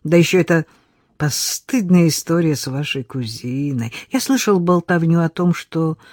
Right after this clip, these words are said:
она родила ребенка от того наглого мулата, которому ваш отец дал слишком много воли. Сара едва сдержалась, чтоб не растворить свое горе в слезах.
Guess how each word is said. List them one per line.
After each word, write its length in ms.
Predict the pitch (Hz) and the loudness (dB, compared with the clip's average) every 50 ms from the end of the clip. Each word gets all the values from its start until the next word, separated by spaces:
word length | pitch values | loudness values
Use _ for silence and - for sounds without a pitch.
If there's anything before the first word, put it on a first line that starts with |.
| - - | -8 0
она 260 | - 196 190 185 180 | 4 6 6 8 8
родила 400 | 175 180 170 170 175 170 175 165 | 6 6 6 6 6 6 6 4
ребенка 720 | 160 160 160 147 147 160 165 185 214 254 277 311 - - 254 | 4 4 2 2 2 0 0 0 0 -2 -6 -6 -6 -4 -4
от 120 | 247 - | -4 2
того 240 | - 240 220 226 233 | 2 4 6 6 6
наглого 540 | 226 220 214 214 208 196 214 208 196 208 208 | 6 8 6 6 6 6 6 6 8 8 8
мулата, 680 | 202 202 208 208 208 202 196 196 196 190 - - 175 | 10 10 10 10 10 8 8 6 6 2 0 -2 -2
которому 580 | - 175 160 - 185 180 180 180 185 185 180 - - - - - - | -2 0 2 2 4 6 6 6 6 6 4 0 -8 -20 -10 -2 2
ваш 340 | 160 165 180 165 156 - | 4 6 6 4 4 4
отец 320 | 190 175 165 - 180 180 160 151 | 2 2 2 2 2 2 2 0
дал 260 | 147 143 175 170 156 | 2 2 4 4 2
слишком 500 | - - 180 180 170 - - - 170 165 | 2 2 4 4 4 2 2 2 4 6
много 420 | 160 170 170 170 165 160 156 170 160 | 6 8 8 6 6 6 4 4 4
воли. 600 | 147 143 160 170 170 165 165 170 170 160 165 - _ _ _ _ _ _ _ _ _ _ _ _ _ _ _ _ _ _ _ _ _ _ _ | 4 4 4 6 6 6 4 4 2 2 0 -2 _ _ _ _ _ _ _ _ _ _ _ _ _ _ _ _ _ _ _ _ _ _ _
Сара 720 | - - - - - - 117 - 113 110 - - 107 107 - _ _ _ _ _ _ _ _ _ _ _ _ _ _ _ _ _ | -14 -10 -8 -8 -6 -6 -6 -6 -6 -8 -8 -10 -12 -14 -14 _ _ _ _ _ _ _ _ _ _ _ _ _ _ _ _ _
едва 340 | - - - - - - - | -20 -20 -18 -14 -12 -10 -10
сдержалась, 680 | - - - - - - - - - - - - - | -10 -10 -10 -12 -12 -12 -12 -12 -14 -16 -16 -14 -14
чтоб 260 | - - - 135 - _ _ _ _ _ _ _ _ _ _ _ _ _ _ _ - | -12 -10 -10 -10 -10 _ _ _ _ _ _ _ _ _ _ _ _ _ _ _ -4
не 320 | 127 131 147 165 170 165 | 2 4 6 8 8 8
растворить 760 | 170 160 165 165 160 - - - - 160 165 156 160 143 127 - | 8 6 4 2 2 0 -4 -4 0 2 2 4 2 2 0 -4
свое 340 | - - - 120 135 139 | -8 -8 -4 -2 -2 -2
горе 360 | 139 139 139 143 139 123 120 120 | -2 -2 0 -2 -2 -2 -4 -8
в 60 | - | -10
слезах. 680 | - - - - 117 113 - - - - - - - | -12 -12 -12 -12 -14 -14 -14 -16 -14 -16 -16 -16 -18